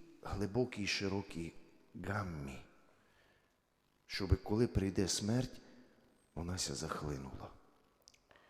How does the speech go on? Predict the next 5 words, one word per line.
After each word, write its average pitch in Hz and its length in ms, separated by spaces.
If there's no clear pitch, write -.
Господь 76 720
Ісус 110 480
своєю 76 440
смертю 69 680
дав 80 300